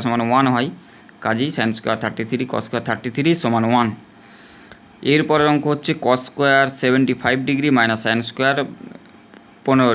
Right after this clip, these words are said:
ডিগ্রি। তো এখানে, উম, তো পঁচাত্তরকে আমরা লিখতে পারবো নাইনটি মাইনাস, আহ, ফিফটিন, তাহলে cos square নব্বই মাইনাস পনেরো আর minus sin square পনেরো, তাহলে cos নাইনটি মাইনাস theta সমান sin theta হয়, তাহলে sin square পনেরো minus sin square পনেরো,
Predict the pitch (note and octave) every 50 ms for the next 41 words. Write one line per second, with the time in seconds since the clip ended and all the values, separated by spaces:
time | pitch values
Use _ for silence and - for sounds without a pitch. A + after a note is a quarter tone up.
0 | G2+ F#2+ F2 F2+ - - - - - - - - - - - - - - - -
1 | - - - - - - B2+ C3 C3 C3+ C3+ C3+ C3 A2+ C3 B2+ E3 D#3+ D3+ D3
2 | D#3 D#3 - - - - - E2+ F2 E2+ F#2+ A2+ - - - - A2 A2 G#2+ -
3 | - C3+ C3+ E3 - - - D3+ C3+ - D3+ C#3+ C#3+ D3 C#3+ C#3 C#3 - D3 D3
4 | D3 C#3+ C#3 C#3 C3 C3+ C3+ C#3+ C3+ D3+ D3 C#3+ C#3 C3+ C#3 C#3 C#3 C#3 C3+ C3+
5 | - - C3+ B2 A#2+ A#2+ A#2+ A#2+ - C3 C3 - D3+ D3 D#3 F3 F#3 F3+ - -
6 | - - - - - - - - - - - - - A2 A2+ A2+ B2 B2 B2 -
7 | - C3+ C3 C3 C3 B2 B2+ C3 B2+ B2 C3 C3 C3 C3 C3+ C3+ - C3 C3 C3
8 | C#3 D#3 D3+ C#3+ C3 A#2+ A#2 A2+ A#2+ C3 D3 D3 - A#2+ A2 A#2 A2+ - B2+ A#2+
9 | A2+ A#2+ G#2+ F#2+ - - - - - - - - - - - - - - - G#2
10 | - - A#2+ B2 C3 - D3 C3+ C3+ C3+ C3 C#3 B2+ C3 C3 C3+ C3+ C3+ C#3 C3+
11 | C3 B2+ C3+ B2+ B2+ B2+ B2+ - G#2+ A#2+ C3 C#3 C3 D3 C#3+ C#3+ C#3+ D#3 E3+ F#3
12 | F#3 D3+ A#2+ A#2+ A#2 - G#2+ G#2 A2+ A#2+ A#2 - B2+ B2 A#2+ - B2+ C3 C#3 E3
13 | D#3+ C#3+ A#2 A2 A2+ B2 B2+ - - - G#2+ G2 G2 - - G#2 G#2 - G#2+ G#2+
14 | G#2+ A2+